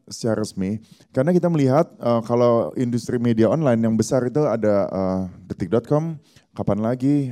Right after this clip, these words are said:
ada Kompas, dan lainnya gitu ya. Dan, eh, mostly mereka itu bermainnya di ranah demografi ya, news. Eh, kontennya konten news.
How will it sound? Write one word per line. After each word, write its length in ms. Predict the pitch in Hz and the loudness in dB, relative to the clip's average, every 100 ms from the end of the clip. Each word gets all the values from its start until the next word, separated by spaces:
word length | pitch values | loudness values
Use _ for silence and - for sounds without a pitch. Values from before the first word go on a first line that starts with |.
| 104 | -6
ada 160 | 87 | -6
Kompas, 640 | 101 113 139 143 - - 101 | -6 -4 -2 -2 -2 -10 -6
dan 160 | 101 | -6
lainnya 480 | 90 90 82 87 80 | -2 -4 -4 -6 -8
gitu 240 | 82 78 73 | -12 -10 -12
ya. 80 | - _ _ - | -14 _ _ -14
Dan, 320 | - 131 151 - | 0 0 0 -4
eh, 420 | 127 120 120 117 | 0 0 2 0
mostly 640 | 95 120 139 143 143 170 180 | -2 0 0 0 0 2 2
mereka 320 | 147 127 147 | 0 0 0
itu 240 | 143 180 | 0 0
bermainnya 480 | 165 131 120 120 131 | 0 0 0 0 -2
di 160 | 147 117 | 0 0
ranah 320 | 110 120 117 | 0 -2 -4
demografi 680 | 110 101 101 104 104 110 131 | -4 -4 -2 0 -2 0 -2
ya, 120 | 127 | -2
news. 480 | 113 104 87 - - _ _ _ _ _ _ _ - | -2 -2 -2 -10 -20 _ _ _ _ _ _ _ -6
Eh, 280 | 92 92 92 | -4 -2 -4
kontennya 360 | 101 101 113 123 | -4 -2 -2 0
konten 280 | 117 101 95 | -2 -2 -2
news. 400 | 95 85 - - | -2 -4 -6 -16